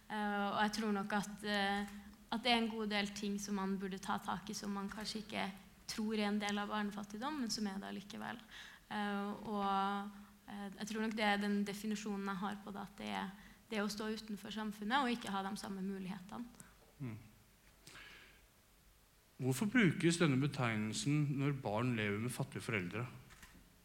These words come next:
Speaker 1: Ehm, dessverre så er det sånn at alt for ofte i dag så straffes barn for det foreldrene gjør i Norge,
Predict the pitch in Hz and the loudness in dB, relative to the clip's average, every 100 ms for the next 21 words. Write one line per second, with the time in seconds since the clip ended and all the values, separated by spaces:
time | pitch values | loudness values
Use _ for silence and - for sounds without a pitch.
0 | - - - - - - - - - - | -20 -20 -16 -16 -14 -20 -20 -20 -20 -20
1 | - - - - - - 277 277 294 285 | -20 -20 -20 -20 -10 4 8 8 6 -2
2 | - - - 240 - - 294 240 269 311 | -10 -20 -14 -6 2 8 12 12 10 10
3 | 302 233 240 240 220 226 220 - - - | 8 8 6 2 2 2 0 -8 -6 4
4 | 233 240 - - 233 220 214 - - - | 6 6 -4 -4 0 2 2 0 -8 2
5 | 190 196 196 202 208 240 247 - 208 202 | 6 6 6 12 12 12 8 0 0 4
6 | 202 202 - 208 214 117 202 - 98 - | 2 2 -4 -2 2 2 2 -2 -2 -4
7 | - 117 110 - - - - - 247 240 | -6 -4 -4 -4 -6 -4 -6 -8 -12 -12
8 | - - - - 220 208 214 220 | -16 -20 -12 -4 -2 0 -2 -4